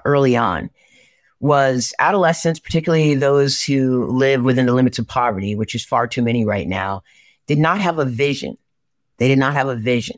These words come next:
right? And I learned this working in the affluent communities early in my career. Since kindergarten, these kids had,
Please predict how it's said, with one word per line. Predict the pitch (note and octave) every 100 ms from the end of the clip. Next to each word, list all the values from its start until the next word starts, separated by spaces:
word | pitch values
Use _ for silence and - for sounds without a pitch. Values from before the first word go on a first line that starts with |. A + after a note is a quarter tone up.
| _
right? | A2+ A#2+
And | B2
I | C#3+
learned | D#3+ F3+ E3
this | C#3 -
working | C#3 C3+ C3
in |
the | A#2+
affluent | A#2+ B2+ B2+ A2+ F2+
communities | C3 C3 B2 G2 G2 - - _ _ -
early | C3+ C3
in | B2
my | A#2 A2
career. | B2 C#3+ A#2+ - - _ _ _ _ -
Since | - A#3+ A#3 -
kindergarten, | - G3 G#3+ F#3 A#2 D2 A1 -
these | - F#3
kids | - G#3+ F#3 -
had, | D#3 D3 C#3 C3+